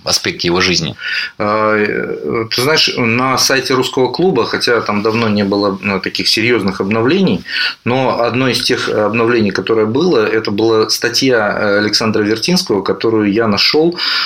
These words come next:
Speaker 2: э, в одной из старых, э, шанхайских газет начала сороковых годов,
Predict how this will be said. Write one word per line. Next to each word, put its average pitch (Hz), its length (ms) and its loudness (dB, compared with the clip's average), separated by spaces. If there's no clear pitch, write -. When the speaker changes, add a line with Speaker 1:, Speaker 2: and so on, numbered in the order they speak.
Speaker 2:
э, 101 220 0
в 95 100 2
одной 117 220 0
из - 120 2
старых, 113 520 -2
э, 107 220 0
шанхайских 107 540 0
газет 113 380 0
начала 101 340 0
сороковых 104 600 0
годов, 123 460 0